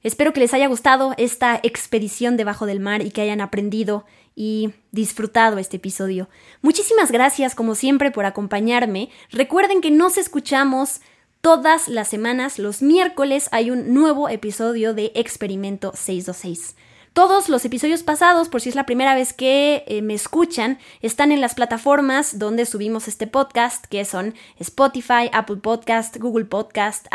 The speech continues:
iBooks, iHeartRadio, TuneIn, por mencionar algunos, por si se les fue alguno de estos episodios o quieren revisitar alguno, ahí siempre van a estar. Así que los invito a que se deleiten con los otros temas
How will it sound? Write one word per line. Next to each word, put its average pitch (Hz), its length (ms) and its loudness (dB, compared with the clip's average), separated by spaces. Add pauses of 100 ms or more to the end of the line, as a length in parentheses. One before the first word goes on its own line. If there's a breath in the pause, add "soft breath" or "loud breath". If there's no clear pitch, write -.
(140)
iBooks, 240 420 -4
iHeartRadio, 247 800 0 (340 loud breath)
TuneIn, 302 760 6
por 214 180 -4
mencionar 214 320 -4
algunos, 320 540 2
por 208 160 -4
si 214 100 -8
se 208 140 -6
les 220 180 -2
fue 359 380 2 (440 loud breath)
alguno 269 380 2
de 262 80 4
estos 262 240 -4
episodios 269 760 0 (240 loud breath)
o 208 100 -8
quieren 254 220 0
revisitar 220 380 -2
alguno, 226 460 0
ahí 202 180 -2
siempre 208 540 -4
van 190 220 0
a - 20 -8
estar. 185 320 -10
Así 196 180 -8
que 196 240 -6
los 233 340 -2
invito 233 400 -2
a 190 140 -4
que 202 140 -12
se 202 140 -10
deleiten 226 480 -2
con 202 120 -6
los 190 160 -8
otros 202 280 -8
temas 196 360 -6